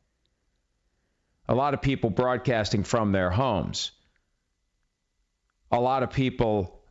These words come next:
going to be involved remotely. It's gonna be a challenge technologically. You're not gonna have the four-person desk with E S P N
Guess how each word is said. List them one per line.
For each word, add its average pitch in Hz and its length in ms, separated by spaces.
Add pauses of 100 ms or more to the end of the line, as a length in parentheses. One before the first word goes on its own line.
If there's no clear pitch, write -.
(160)
going 127 300
to 110 80
be 117 180
involved 107 540
remotely. 101 680 (640)
It's - 100
gonna 127 140
be 113 120
a 101 60
challenge 120 760 (320)
technologically. 117 1000 (120)
You're 113 120
not 131 140
gonna 117 180
have 131 300
the 113 80
four-person 101 800
desk - 460 (540)
with 98 160
E 98 100
S 92 120
P 92 200
N 78 220